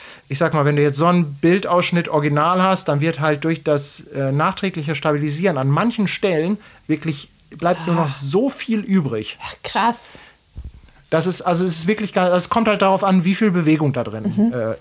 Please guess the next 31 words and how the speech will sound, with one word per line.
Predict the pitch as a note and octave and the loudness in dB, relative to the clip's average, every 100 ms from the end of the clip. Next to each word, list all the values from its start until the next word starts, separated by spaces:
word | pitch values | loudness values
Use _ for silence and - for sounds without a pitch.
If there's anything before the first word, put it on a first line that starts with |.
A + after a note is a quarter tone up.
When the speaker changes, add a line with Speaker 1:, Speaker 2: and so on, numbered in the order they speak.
| A#2 | -6
Speaker 1:
ist, | - | -4
ne? | C3 G#3 | 0 2
Speaker 2:
Mhm. | A3 A#3 - - - - - - - _ _ - | 0 -4 -16 -18 -16 -16 -18 -20 -20 _ _ -2
Speaker 1:
Aber | E3+ F#3+ F3+ F#3 F#3+ D#3+ C#3 - - _ _ _ _ _ _ _ _ _ - - | 2 2 4 4 4 2 -4 -18 -20 _ _ _ _ _ _ _ _ _ -20 -12
ich | - | -2
habe | C3+ D#3 | 0 0
jetzt | D#3 D3+ | -2 0
mal | C#3+ | 2
ein | |
bisschen | C#3 C#3 C3 | 2 0 -2
geschnitten | B2 C#3+ C#3+ D3 | 0 0 0 0
und | C#3 | 2
so | C3+ | 0
fünfzehn | - D3 - C#3+ | 0 -4 -2 -4
Minuten | B2+ B2+ C#3+ C#3+ | -2 -4 -6 -6
bisher, | B2 - C3 B2 B2 B2 - _ - | -6 -4 -2 0 0 -2 -6 _ -14
äh, | A#2+ A2+ A2+ A2 | -8 -6 -6 -8
zusammen | - G#2+ A2 D3 B2 | -8 -6 -4 -2 -2
oder | A#2+ | -2
siebzehn. | A#2 C3 - - C3 C3 A2+ - - - - - | -2 -6 -8 -6 -4 -4 -8 -14 -20 -20 -20 -10
Speaker 2:
Ja, | G#3+ | 0
Speaker 1:
Und | E3+ | 2
Speaker 2:
ist | B2 | 4
Speaker 1:
es | C#3+ | 4
Speaker 2:
doch | C#3+ | 4
Speaker 1:
ist | G4 | 2
Speaker 2:
schon | A4 | 0
Speaker 1:
okay. | A2+ | -2
Speaker 2:
gut. | A#2 | -4
Speaker 1:
Also | A2+ | -2
der | A#2+ | -2